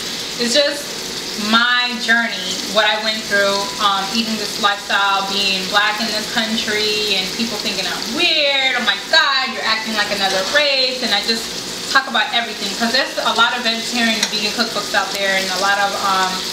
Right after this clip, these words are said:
vegan stories per se, but nobody ever talks about, like, you know, the process or what they went through, or, you know, was just what it like, what it's like being alienated from your friends and family. So that's what I talk about.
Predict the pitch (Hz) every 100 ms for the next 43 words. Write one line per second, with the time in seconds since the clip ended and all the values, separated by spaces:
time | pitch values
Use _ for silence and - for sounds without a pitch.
0 | - - 226 220 208 202 202 196 - -
1 | - - - - - - - 220 220 226
2 | 226 226 - 233 226 240 226 262 294 -
3 | - - - - - - 226 220 - 285
4 | 302 269 233 - 240 233 - 202 202 202
5 | 208 202 214 220 - - - 214 220 202
6 | 190 190 185 - - 240 214 - 196 185
7 | 190 190 208 190 185 208 208 190 185 -
8 | - 190 185 196 214 220 220 214 202 -
9 | - - 208 240 - 302 320 262 247 240
10 | 208 233 269 - 226 233 226 220 226 214
11 | 196 190 - 214 240 302 262 202 190 185
12 | 185 202 190 - 233 220 233 196 - 202
13 | 196 196 196 214 208 - - 233 233 208
14 | - - -